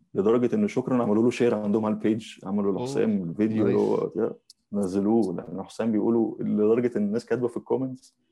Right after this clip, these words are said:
Speaker 1: إن ده أحسن من التراك الأصلي. فاللي
Speaker 2: يا نهار
Speaker 1: هو،
Speaker 2: أبيض.
Speaker 1: فاللي هو، فأنا انبسطت جدًا يعني. آه،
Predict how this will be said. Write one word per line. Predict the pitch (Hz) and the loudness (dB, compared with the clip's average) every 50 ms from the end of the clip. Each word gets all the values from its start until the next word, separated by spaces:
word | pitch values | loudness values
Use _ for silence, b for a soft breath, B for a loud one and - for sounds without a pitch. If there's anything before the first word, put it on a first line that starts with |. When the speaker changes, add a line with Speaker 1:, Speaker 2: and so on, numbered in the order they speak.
| _ _ _ _ _ _ - 120 | _ _ _ _ _ _ -8 -4
Speaker 1:
إن | 107 107 | -2 2
ده | 107 120 - | 2 2 2
أحسن | - - - 120 | 0 -2 -2 -2
من | 113 104 - - | -2 -2 -4 -6
التراك | 107 - 117 110 - | -4 -4 -2 0 2
الأصلي. | 113 110 104 - - 90 80 _ _ _ _ | 2 2 2 0 -4 -8 -8 _ _ _ _
فاللي | - - - 120 | -10 -6 -2 0
Speaker 2:
يا | 123 | 0
نهار | 123 113 113 107 | 2 2 2 2
Speaker 1:
هو، | 110 | 2
Speaker 2:
أبيض. | 104 107 107 101 | 2 4 2 2
Speaker 1:
فاللي | 101 117 113 113 | 2 2 2 2
هو، | 113 120 - - - B B B B B B B B B B B B B _ _ _ _ - | 2 2 0 -2 -8 B B B B B B B B B B B B B _ _ _ _ -6
فأنا | - 104 104 107 107 107 107 | -4 -2 0 0 0 0 0
انبسطت | 101 98 101 101 - 123 135 - - 120 | 0 0 -2 -2 -2 -2 -4 -2 -2 -2
جدًا | 104 104 104 110 117 110 107 101 | -2 -2 0 0 0 0 -2 -4
يعني. | 87 95 92 90 90 _ _ _ _ _ _ _ _ _ - - | -6 -6 -10 -12 -12 _ _ _ _ _ _ _ _ _ -6 -2
آه، | 104 104 98 98 98 98 101 98 98 95 92 92 95 90 90 90 | -2 0 0 -2 -2 -2 -2 -2 -2 -2 -4 -6 -8 -10 -12 -14